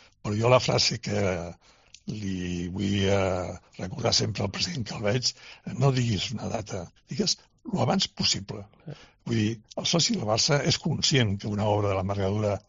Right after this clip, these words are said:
de l'Espai Barça, eh, no es pot fixar, eh, amb una exactitud, perquè hi ha molts temes que poden sorgir,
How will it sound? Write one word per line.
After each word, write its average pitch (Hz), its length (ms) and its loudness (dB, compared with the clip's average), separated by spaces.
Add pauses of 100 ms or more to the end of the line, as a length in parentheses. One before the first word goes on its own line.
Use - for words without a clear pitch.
(200)
de 117 140 -2
l'Espai - 260 -4
Barça, 104 460 0 (320)
eh, - 80 -6
no 123 180 6
es - 80 0
pot - 240 -2
fixar, 110 560 2
eh, - 460 -12
amb 101 420 -2
una 117 80 2
exactitud, 123 720 -2 (240)
perquè 101 160 0
hi 120 80 6
ha 120 80 4 (600)
molts 156 280 6
temes 120 320 0
que 113 80 -2
poden 117 300 -2
sorgir, 110 480 0